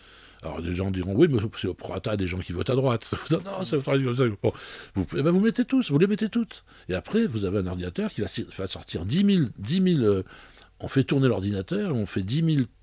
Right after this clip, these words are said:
tirages aléatoires de ces clés de répartition, et on voit ce que ça donne à la sortie. On prend celles qui sont les plus favorables, les plus défavorables. Enfin, on a des méthodologies mathématiques qui permettent de répondre, de contourner l'obstacle de, de,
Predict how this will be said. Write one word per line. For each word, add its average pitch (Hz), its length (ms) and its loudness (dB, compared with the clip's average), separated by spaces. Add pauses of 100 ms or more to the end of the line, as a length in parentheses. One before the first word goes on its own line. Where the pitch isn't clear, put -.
tirages 117 340 2
aléatoires 101 640 0
de 87 80 -4
ces 90 160 -6
clés 95 120 -6
de 90 60 -4
répartition, 113 600 -4 (240)
et 107 40 -4
on 101 60 0
voit 139 140 4
ce - 80 -6
que 135 60 -2
ça - 20 0
donne 127 180 6
à 120 60 0
la 123 80 0
sortie. 165 340 -4 (220)
On 95 100 -2
prend 117 180 -2
celles 113 200 0
qui 104 160 -6
sont 110 140 -4
les 101 60 -2
plus 113 120 -4
favorables, 110 320 2
les 123 40 2
plus 120 120 -4
défavorables. 120 260 -4
Enfin, - 320 -14
on 101 80 0
a 156 100 8
des 143 120 6
méthodologies 113 500 2
mathématiques 95 520 -4
qui 131 100 -4
permettent 151 260 -4
de 131 80 -2
répondre, 156 400 -2 (340)
de 95 60 -4
contourner 170 460 0
l'obstacle 131 400 0
de, 104 100 0
de, 90 320 -4